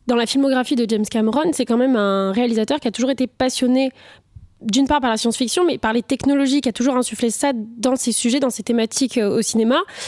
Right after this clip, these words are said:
Et du coup, le fait de voir transposer sa passion, on va dire, scénaristique et du coup technique avec Avatar, je trouve ça hyper intéressant, euh, en tant que réalisateur. C'est un des rares qui arrive à, à transposer ces deux thématiques, euh,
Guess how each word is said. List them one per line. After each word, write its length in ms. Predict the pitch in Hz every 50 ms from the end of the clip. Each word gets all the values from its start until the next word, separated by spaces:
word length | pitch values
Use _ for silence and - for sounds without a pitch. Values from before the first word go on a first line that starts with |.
| - - - -
Et 40 | -
du 120 | 202 240
coup, 100 | - 311
le 140 | 285 240 220
fait 320 | - - - - 320 311
de 120 | 240 254 240
voir 320 | 233 220 220 247 233 -
transposer 520 | - - - 269 - - 277 262 240 269 247
sa 160 | - 226 190
passion, 580 | - - 240 247 - - - 262 254 247 220 - - - - - - - - _ _ _ 233
on 60 | 214
va 80 | 208
dire, 340 | 196 185 208 226 220 196 190 185
scénaristique 960 | - 262 262 269 269 262 247 262 247 - - - - 277 277 - - - - _
et 120 | - 269 226
du 100 | 233 254
coup 140 | - 302 262
technique 520 | - - 269 262 - - 269 285 285 -
avec 260 | 254 226 220 220 - 233
Avatar, 320 | 214 220 220 - 311 311
je 60 | -
trouve 100 | - 240 233
ça 80 | 233 -
hyper 260 | 262 - - 262 247
intéressant, 580 | 254 254 262 247 240 247 - - 254 262 262 240
euh, 320 | 226 214 208 208 202 202 - - _ _ _ -
en 80 | 233 202
tant 120 | 240 240
que 100 | - -
réalisateur. 460 | 262 240 233 226 233 233 233 302 311
C'est 100 | - -
un 60 | 240 233
des 120 | 226 226
rares 280 | 208 214 240 269 - -
qui 200 | - - - 214
arrive 240 | 196 190 220 233 208
à, 300 | 214 208 196 190 190 196 - - - - - - -
à 60 | 202
transposer 460 | - - 247 240 - - 247 226 262
ces 120 | 247 247
deux 120 | 208 226 226
thématiques, 600 | - 247 226 220 220 - - - 294 - - 254
euh, 240 | 214 202 202 -